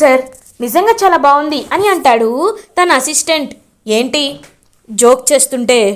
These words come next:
సీరియస్ అనుకుంటున్నావా? చంపేస్తా. మీరేం చేస్తారో నాకు తెలీదు. నాకు ఆ ఇన్విటేషన్ కావాలి" అని అడుగుతాడు దాత్రి గురించి. ఇంకా మీనన్ అయితే, "సార్, చెప్పారు కదా సార్,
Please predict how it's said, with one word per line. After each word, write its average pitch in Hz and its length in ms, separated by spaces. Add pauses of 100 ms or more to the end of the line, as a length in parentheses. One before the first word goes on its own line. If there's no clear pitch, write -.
(480)
సీరియస్ 277 440
అనుకుంటున్నావా? 233 640 (680)
చంపేస్తా. 254 640 (600)
మీరేం 330 360
చేస్తారో 403 340
నాకు 330 200
తెలీదు. 240 240 (840)
నాకు 240 280
ఆ 208 140
ఇన్విటేషన్ 226 580
కావాలి" 190 300 (440)
అని 403 220
అడుగుతాడు 285 520 (680)
దాత్రి 240 420 (120)
గురించి. 202 340 (160)
ఇంకా 233 180 (120)
మీనన్ 247 320
అయితే, 247 220 (460)
"సార్, 247 320 (460)
చెప్పారు 285 340
కదా 240 240
సార్, 233 160